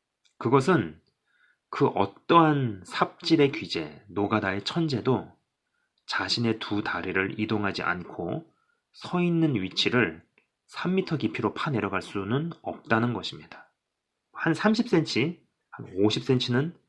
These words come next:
팔 수 있어요. 발을 띄지 않고 서 있는 그곳에서 그거는 가능할 거예요. 그러나 밑으로 삼 미터 정도를 파 내려가려면 넓게 파야 한다는 것이죠.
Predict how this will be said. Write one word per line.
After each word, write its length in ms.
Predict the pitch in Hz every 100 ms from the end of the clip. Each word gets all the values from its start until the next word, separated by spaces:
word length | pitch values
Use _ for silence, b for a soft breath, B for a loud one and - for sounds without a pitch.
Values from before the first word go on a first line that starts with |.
| _ _ -
팔 160 | -
수 120 | 185 117
있어요. 460 | - 101 92 139 _ _ _
발을 240 | - 101 101
띄지 240 | 120 107
않고 220 | 92 -
서 180 | 98 -
있는 200 | 165 143
그곳에서 640 | 117 95 90 85 107 170 - _ _ _ _ _ -
그거는 320 | - 117 151
가능할 360 | 143 101 101 -
거예요. 240 | 85 82
그러나 280 | - 107 107
밑으로 640 | 90 95 - 107 120 80 - - B B B B
삼 320 | - - 175 175
미터 240 | 175 165
정도를 600 | 139 120 107 107 127 147 - _ _ -
파 200 | - 175
내려가려면 800 | 110 98 95 90 90 123 92 78 _
넓게 600 | - - 98 107 - 117
파야 260 | 113 - 113
한다는 500 | 107 107 98 98 104
것이죠. 380 | 95 - -